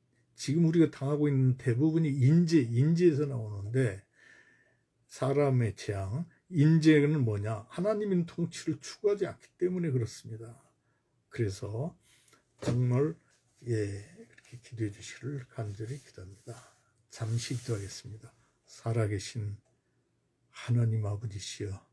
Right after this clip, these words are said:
우리를 보호하시고 도우시고, 어,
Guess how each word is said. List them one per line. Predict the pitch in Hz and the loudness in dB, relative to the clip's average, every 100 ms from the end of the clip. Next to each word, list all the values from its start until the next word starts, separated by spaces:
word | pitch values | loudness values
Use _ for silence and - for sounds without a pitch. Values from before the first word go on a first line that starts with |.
| _ _ _ _ _ _ _ - | _ _ _ _ _ _ _ -8
우리를 | 107 120 151 135 135 135 123 - _ _ _ _ _ _ _ | 0 2 4 4 2 0 -4 -12 _ _ _ _ _ _ _
보호하시고 | 120 160 151 113 - - 98 - _ _ _ _ _ _ _ _ _ _ _ _ _ _ _ | -2 0 0 -2 -8 -16 -18 -18 _ _ _ _ _ _ _ _ _ _ _ _ _ _ _
도우시고, | - 110 98 - - 113 - - _ _ _ _ _ _ _ _ _ _ _ _ _ _ _ _ | -6 -4 -4 -8 -12 -14 -16 -20 _ _ _ _ _ _ _ _ _ _ _ _ _ _ _ _
어, | 117 120 113 110 107 | -2 2 2 0 -4